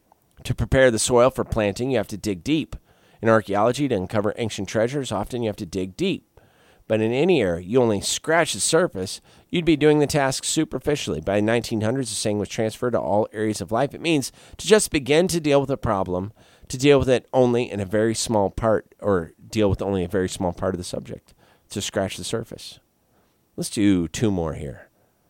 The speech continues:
Security blanket. Many young children cling to something, a blanket, favorite stuffed toy, for instance,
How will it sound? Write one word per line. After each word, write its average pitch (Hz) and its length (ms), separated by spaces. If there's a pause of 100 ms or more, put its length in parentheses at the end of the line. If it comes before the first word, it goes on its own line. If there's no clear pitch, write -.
(440)
Security - 480
blanket. 110 360 (1700)
Many 135 360
young 139 220
children 135 420
cling 117 300
to 117 60
something, 123 380
a 151 60
blanket, 92 480
favorite 92 260
stuffed - 300
toy, 101 300
for 107 140
instance, - 520